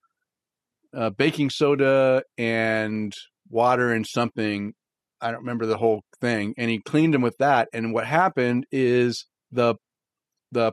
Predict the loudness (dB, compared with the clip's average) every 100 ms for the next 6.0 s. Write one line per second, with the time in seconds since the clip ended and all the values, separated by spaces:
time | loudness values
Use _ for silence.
0 | -2 0 2 2 0 -6 -16 _ _ _
1 | _ _ _ _ -4 -2 0 -2 -2 2
2 | 2 2 -4 -4 0 2 4 2 0 -2
3 | 0 0 0 -2 -4 _ _ -18 -4 0
4 | 0 0 -2 0 -2 -2 -4 -2 -4 -4
5 | -2 2 4 2 0 -2 0 0 -2